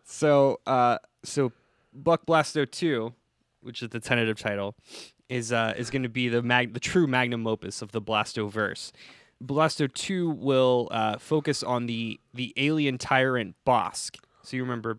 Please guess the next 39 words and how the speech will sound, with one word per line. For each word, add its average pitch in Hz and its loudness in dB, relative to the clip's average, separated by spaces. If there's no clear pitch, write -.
I 117 -4
mentioned 113 -8
Bosk 110 -2
from 110 -8
the 104 -8
beginning. 107 -2
It, 147 -4
it's 147 -4
gonna, 143 4
you 139 -4
know, 127 0
the, 123 0
the 139 -4
first 180 -2
entry 170 -2
is 127 -4
more 127 -2
Blasto's 120 -2
story, 107 -6
but 101 -14
the 113 -12
second 131 -2
is 120 -4
gonna 123 0
f-, - -8
is 120 -8
gonna 117 -6
flip - -6
the - -14
script. - -8
Um, 113 -4
it's 113 -16
gonna 208 0
act 135 2
a 131 -8
little 127 0
bit 127 0
like, 113 -2
uh, 101 -2